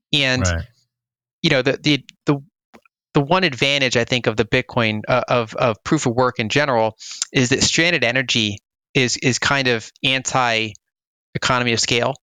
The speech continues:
Speaker 1: So, so a lo-, a lot of aspects of mining benefit from economy of scale, right? So, but, but the one area that doesn't is the fact that,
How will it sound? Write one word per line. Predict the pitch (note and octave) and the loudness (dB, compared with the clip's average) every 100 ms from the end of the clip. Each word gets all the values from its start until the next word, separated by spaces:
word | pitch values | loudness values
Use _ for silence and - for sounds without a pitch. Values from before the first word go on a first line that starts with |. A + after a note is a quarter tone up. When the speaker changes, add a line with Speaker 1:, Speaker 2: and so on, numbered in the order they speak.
| _ | _
Speaker 1:
So, | - B2+ A#2 | 0 2 2
so | - C3+ | 0 0
a | |
lo-, | A#2 B2 | 0 -2
a | C#3+ | 0
lot | C#3 D3+ | 2 2
of | C#3 | 0
aspects | B2+ - B2+ | -2 -2 -4
of | B2+ | -2
mining | A#2 A#2+ A#2 G#2+ | 0 0 -2 -2
benefit | A#2 C3 - - | -2 0 -2 -6
from | A#2+ | -6
economy | A2 A2+ G#2 G2+ | -4 -2 -2 -4
of | F#2 | -6
scale, | - G#2 G2+ C#3+ _ - | -2 0 0 -4 _ -2
right? | G#2+ B2 - | -2 -2 -4
So, | - - - | -6 -6 -2
but, | A#2+ A2 _ _ _ | -2 -2 _ _ _
but | A2+ G#2+ _ - - - | -2 -2 _ -20 -20 -4
the | B2+ | -2
one | A#2+ C#3 C3+ | 0 0 2
area | B2 A2 | 0 0
that | G2+ | -2
doesn't | - G3 B2 A2 | 0 0 0 -4
is | - A#2 | -2 -2
the | A#2+ | 0
fact | B2+ A#2 - | 0 -2 -2
that, | A2+ | -2